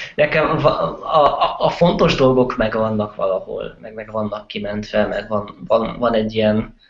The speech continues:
ö, neszeszernyi, ö, biztonsági mentésem, de, de az, az a hozzáállásom, hogy ami, ami nincsen meg, nem tudom, egy, egy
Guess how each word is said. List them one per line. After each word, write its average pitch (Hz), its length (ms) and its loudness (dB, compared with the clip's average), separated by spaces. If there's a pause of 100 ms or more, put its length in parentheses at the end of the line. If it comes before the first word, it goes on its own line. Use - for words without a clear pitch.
(260)
ö, 110 280 -4 (160)
neszeszernyi, 110 1000 0 (480)
ö, 110 500 -4
biztonsági 123 580 0
mentésem, 127 560 2
de, 113 400 6
de 117 480 4 (160)
az, 135 240 -2
az 143 220 4
a 120 80 4
hozzáállásom, 131 800 -2
hogy 131 160 -6
ami, 120 240 -4
ami 123 180 -8
nincsen 127 680 -8 (440)
meg, 113 320 -6 (680)
nem 110 180 -6
tudom, 107 440 -4
egy, 123 260 -6 (100)
egy 117 240 -6